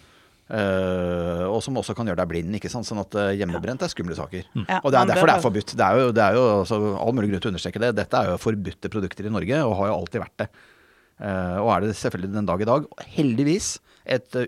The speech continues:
Speaker 1: utdøende håndverk. Eh, det er ikke mye hjemmebrent, eh, å oppdrive nå lenger. Og det, det handler blant annet om at Polet har fått så innmari god tilgjengelighet på butikknettet sitt.
Speaker 2: Ja, og, eh, og vil jeg legge til at det er ve-, veldig lite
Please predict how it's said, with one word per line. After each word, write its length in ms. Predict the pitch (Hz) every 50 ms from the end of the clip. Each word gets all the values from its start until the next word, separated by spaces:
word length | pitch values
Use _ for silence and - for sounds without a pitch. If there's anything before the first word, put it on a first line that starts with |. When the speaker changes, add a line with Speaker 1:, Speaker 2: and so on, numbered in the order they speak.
| - 107
Speaker 1:
utdøende 320 | 98 - - 113 117 123
håndverk. 460 | 120 117 87 - 120 156 180 - - 82 - _ _ _ _ _ _ -
Eh, 540 | - 117 110 107 104 104 101 98 98 98 98 95
det 100 | 95 113
er 260 | 85 82 87 80 104 101
ikke 160 | - 139 117
mye 280 | 110 95 87 90 95 104
hjemmebrent, 600 | 101 92 85 80 80 90 92 92 - _ - -
eh, 560 | 98 92 92 92 92 92 90 90 92 90 90 92 - - - _ - - - _ _ _ - 101 107
å 80 | 104 101
oppdrive 300 | 98 - - 104 98 104
nå 140 | 98 90
lenger. 240 | 87 85 92 120 127
Og 60 | 117
det, 120 | 110 117 127 -
det 100 | 131 139
handler 200 | - 143 95 92
blant 180 | 90 110 107 98
annet 140 | 95 85 -
om 80 | 95 110
at 80 | 104 -
Polet 220 | - 101 90 101
har 80 | 95 -
fått 160 | 90 - -
så 80 | 139 135
innmari 320 | 139 107 87 87 92 98
god 140 | 101 95 -
tilgjengelighet 400 | - 117 98 82 85 87 107 -
på 100 | - 107
butikknettet 440 | 104 104 107 87 - 98 - 101 92
sitt. 180 | 131 135 - - -
Speaker 2:
Ja, 140 | 127 117 117 - _ _ -
og, 400 | 165 135 156 190 202 185 - 147 -
eh, 500 | 156 143 143 143 139 131 131 127 127 127 131
og 220 | 127 117 110 123 135
vil 100 | 156 156
jeg 80 | 151
legge 160 | 127 104 101 -
til 160 | 135 131 127
at 160 | 123 - -
det 180 | 127 120 127 117
er 240 | 104 101 107 113
ve-, 300 | 117 120 127 - - 135
veldig 260 | 117 113 110 101 107 120
lite 640 | 131 135 139 120 98 - - _ - - 131